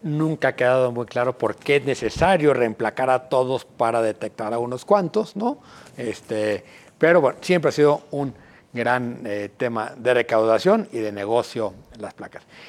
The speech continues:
Y ya quedó claro, la verificación, eh, sigue siendo obligatoria. La, no se la vas a pagar ahora a través del banco, la vas a pagar en el momento que vayas a hacer tu refrendo, a un costo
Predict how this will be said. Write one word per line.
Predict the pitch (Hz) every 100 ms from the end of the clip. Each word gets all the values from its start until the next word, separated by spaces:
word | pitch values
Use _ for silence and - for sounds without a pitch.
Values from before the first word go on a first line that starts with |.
| - - - _
Y | 240 240 214 - - _ -
ya | -
quedó | - 135 -
claro, | 214 214 226 - _ _
la | 110 104 107 120 123 -
verificación, | 127 127 160 160 156 175 208 - _ _ _ -
eh, | 214 208
sigue | - 196 156
siendo | - 135 127
obligatoria. | 110 117 113 - 175 254 233 _ - - -
La, | 123 120 - -
no | 147 160
se | 175 156
la | 135
vas | 139
a | 135 -
pagar | 117 120 127 127 -
ahora | 110 120 120 - _ -
a | 104
través | 107 113
del | 113
banco, | 127 156 156
la | 117 117
vas | 123
a | 120
pagar | 107 123 190 - -
en | 123
el | 117
momento | 113 117 127 120
que | 113
vayas | 117
a | 120
hacer | 131
tu | -
refrendo, | 175 190 254 269 269 - - - - - _ - _ _
a | - 160
un | 185
costo | 180 196 156 220 254